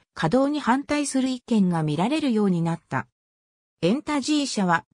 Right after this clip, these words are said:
稼働に反対意見や動きに抵抗したものの、一方で、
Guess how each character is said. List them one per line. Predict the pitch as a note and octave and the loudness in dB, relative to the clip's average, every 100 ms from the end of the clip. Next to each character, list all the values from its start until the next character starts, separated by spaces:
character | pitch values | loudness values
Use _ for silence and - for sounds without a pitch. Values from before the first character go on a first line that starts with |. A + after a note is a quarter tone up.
| _ | _
稼 | F#3+ F#3+ | -2 2
働 | D4+ D#4 | 2 2
に | D4 | -2
反 | C4+ A#3+ C#4+ | 0 0 0
対 | D4 C#4+ C#4 | -2 -2 -2
意 | |
見 | C#4 C4+ G#3 | -2 2 4
や | F3 D#3 | 4 2
動 | D#3 F#3 | 0 -2
き | - | 0
に | C4 G3+ | 0 0
抵 | F3+ F#3+ | 0 -2
抗 | - A#3 A3 | 0 0 0
し | - | 0
た | G#3 | 2
も | F#3 | 4
の | F3+ E3+ | 2 2
の、 | E3 - _ _ | 0 -4 _ _
一 | G3+ - - | -2 -2 0
方 | C#4+ | 2
で、 | A3+ F3+ | 4 2